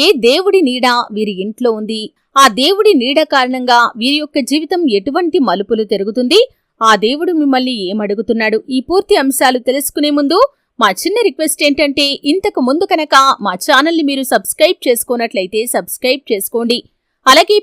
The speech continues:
పక్కనే ఉన్న గంట సింబల్ మీద all updates-ని క్లిక్ చేయండి.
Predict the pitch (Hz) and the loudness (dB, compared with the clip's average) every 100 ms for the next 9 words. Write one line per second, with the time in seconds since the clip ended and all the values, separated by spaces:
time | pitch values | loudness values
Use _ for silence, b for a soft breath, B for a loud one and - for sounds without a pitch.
0 | 330 - 415 381 320 262 294 349 330 294 | 2 0 -2 -2 0 0 0 -2 -2 0
1 | 294 294 277 277 285 _ - 277 330 339 | 0 2 4 4 2 _ -2 4 4 4
2 | 254 269 - - 254 262 254 - 330 311 | 2 2 0 -4 -4 -4 -6 -4 -2 0
3 | 302 | 2